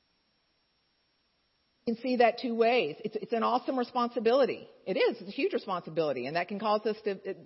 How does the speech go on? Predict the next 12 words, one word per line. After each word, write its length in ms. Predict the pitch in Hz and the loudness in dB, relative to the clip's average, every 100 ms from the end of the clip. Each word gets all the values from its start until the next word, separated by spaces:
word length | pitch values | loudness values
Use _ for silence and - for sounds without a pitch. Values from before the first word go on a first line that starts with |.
| - | -2
feel 180 | 233 220 | 2 2
a 40 | |
whole 160 | 220 220 | 0 0
lot 160 | 226 214 | 0 -2
of 60 | |
pressure. 420 | 269 311 - 110 - _ _ - - _ _ | -4 -4 -6 -8 -12 _ _ -20 -20 _ _
But, 340 | 220 214 208 208 | 2 4 2 0
um, 420 | 214 208 196 196 - _ | -2 -2 -4 -8 -16 _
he's 400 | - - 262 269 - | -14 -4 -2 -2 -2
on 260 | 226 226 233 | -2 0 -2
the 60 | |
case. 480 | 220 240 214 196 107 | -2 -4 -2 -4 -6